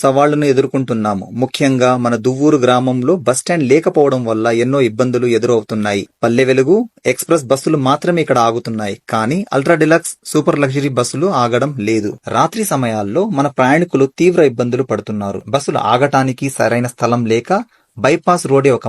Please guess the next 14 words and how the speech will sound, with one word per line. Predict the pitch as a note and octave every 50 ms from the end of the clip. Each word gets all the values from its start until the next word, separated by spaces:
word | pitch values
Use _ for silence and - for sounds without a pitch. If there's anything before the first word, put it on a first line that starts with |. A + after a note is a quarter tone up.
| G#2+ G#2
మార్గంగా | G#2+ A#2 C#3 C3+ C#3+ D3 C#3+ C3 C3+ B2 A2+ G#2
మారింది, | G#2 G#2 G#2 G2+ G2+ F#2 F#2 F#2 _ -
కానీ | - G2+ A2 A#2 G#2+
అక్కడ | - - - A2+ G#2+ A#2
బస్సులు | A#2 - - - C#3 B2 A2+
ఆగడం | A#2 A2 A#2 A2+ C3 D#3 D#3+ C3+ B2 G2+ G#2 G#2+
లేదు. | G#2+ G#2 G2 G#2 F#2 - - F3+
ఈ | G3 -
సమస్యను | F3 E3 F#3 G#3 G3+ A3 G#3+ F#3 D3 -
పరిష్కరించడం | - C#3 D3 - - D3 C#3 C#3 C3+ C3 C3+ C3+ B2+ -
కోసం | A2 G#2+ G#2+ - - E3+ G#3 G#3+ G3 C#3+
మనం | B2+ C3 B2+ B2+ B2
అందరం | B2+ D3 G3 G#3+ G3+ - -
కలిసి | A#2+ A2+ - - -